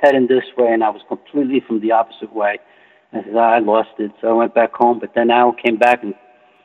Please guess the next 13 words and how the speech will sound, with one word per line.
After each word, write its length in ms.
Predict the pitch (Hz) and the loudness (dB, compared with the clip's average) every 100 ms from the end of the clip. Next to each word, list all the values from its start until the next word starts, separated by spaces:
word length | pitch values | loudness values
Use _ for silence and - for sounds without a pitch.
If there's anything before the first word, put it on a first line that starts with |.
| _ - | _ -4
you 80 | |
know, 280 | 113 113 104 113 | -4 -4 -8 -12
just 180 | - - | -12 -6
recounted 480 | 120 113 127 127 110 | -4 0 2 2 0
everything 300 | 120 110 117 | -2 0 -2
he 120 | 120 | -2
did, 280 | 123 123 135 - | 0 0 0 -2
and 160 | 110 | -8
I, 80 | 107 | -8
I 220 | 101 113 107 | -10 -12 -10
says, 120 | 113 | -8
"Yeah, 220 | 107 117 139 | -2 0 2
I 120 | 127 | 0